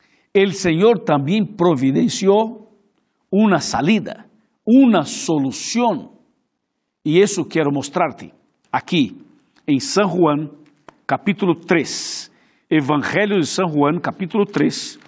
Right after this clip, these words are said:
versículo dieciséis.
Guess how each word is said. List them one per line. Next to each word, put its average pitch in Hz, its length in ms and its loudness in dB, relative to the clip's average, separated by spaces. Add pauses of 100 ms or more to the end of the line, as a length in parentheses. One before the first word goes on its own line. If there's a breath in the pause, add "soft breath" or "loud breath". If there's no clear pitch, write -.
(600 soft breath)
versículo 160 640 0
dieciséis. 139 1000 -2